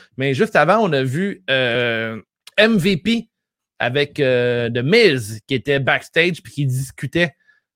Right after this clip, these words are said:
Euh, ça parlait peut-être, euh, avec le Money in the Bank, là, ça nous vendait un peu, euh, l'issue de la soirée. Malgré que sont forts avec le Money in the Bank, là, ils nous vendent un peu tout le temps l'idée qu'il va y avoir un cash-in.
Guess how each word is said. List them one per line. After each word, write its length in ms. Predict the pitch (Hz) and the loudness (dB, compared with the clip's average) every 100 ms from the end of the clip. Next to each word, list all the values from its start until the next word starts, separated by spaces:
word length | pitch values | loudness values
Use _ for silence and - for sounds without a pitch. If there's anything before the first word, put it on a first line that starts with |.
| 120 | -6
Euh, 520 | 120 113 110 113 107 | -4 -2 -4 -4 -6
ça 140 | - | -8
parlait 280 | - 120 147 | -2 2 2
peut-être, 560 | 139 135 170 185 185 - | 2 0 2 2 0 0
euh, 640 | 147 135 131 127 123 120 | 4 6 4 4 2 0
avec 220 | 117 131 143 | 0 0 0
le 80 | |
Money 220 | 139 143 156 | 0 -2 0
in 40 | |
the 160 | 147 135 | 0 2
Bank, 300 | 147 175 170 | 0 -2 -4
là, 160 | 160 | -4
ça 160 | 156 123 | -4 -4
nous 240 | 127 131 | -4 -4
vendait 240 | 120 135 151 | -2 -2 0
un 140 | 160 | 0
peu, 480 | 131 175 185 175 151 | -2 0 0 0 0
euh, 80 | 127 | 2
l'issue 400 | 135 127 - 170 | 0 -4 -4 0
de 40 | |
la 120 | 143 | 2
soirée. 500 | 131 143 131 131 175 - - - _ | 2 0 0 0 -4 -8 -20 -20 _
Malgré 320 | 117 131 135 | -2 2 2
que 300 | 185 156 156 | 2 4 4
sont 200 | 151 139 | 2 0
forts 220 | 131 156 185 | 2 4 4
avec 180 | 156 | 2
le 160 | 143 135 | -2 -2
Money 220 | 131 139 | -2 -4
in 80 | 151 | -2
the 160 | 139 127 | 0 0
Bank, 240 | 143 175 | -2 -4
là, 100 | 170 | -6
ils 60 | 139 | -4
nous 100 | 123 | -2
vendent 220 | 131 127 | 0 0
un 40 | |
peu 120 | 120 151 | -2 -4
tout 80 | 143 | -4
le 60 | |
temps 100 | 156 | -2
l'idée 220 | 156 135 | 0 -2
qu'il 120 | 156 - | -2 0
va 60 | |
y 40 | 127 | 0
avoir 120 | 131 | 0
un 40 | |
cash-in. 640 | 127 131 113 - 160 185 | 0 0 0 -2 -4 -4